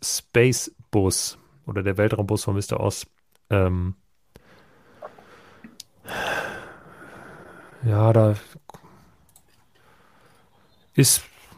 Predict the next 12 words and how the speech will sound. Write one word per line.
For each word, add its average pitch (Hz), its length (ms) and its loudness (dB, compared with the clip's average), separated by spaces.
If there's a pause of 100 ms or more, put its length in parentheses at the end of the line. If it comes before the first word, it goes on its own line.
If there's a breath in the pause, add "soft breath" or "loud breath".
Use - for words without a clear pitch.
(160)
ja, 135 180 -4
ich - 180 -8
weiß, 135 140 6
ich 127 100 -2
bin 139 160 6
ja 123 100 10
nicht 127 140 4
so 131 80 4
ein 120 60 6
riesiger 117 360 4
Space-Fan. 131 720 2 (920)
Ähm, 107 500 0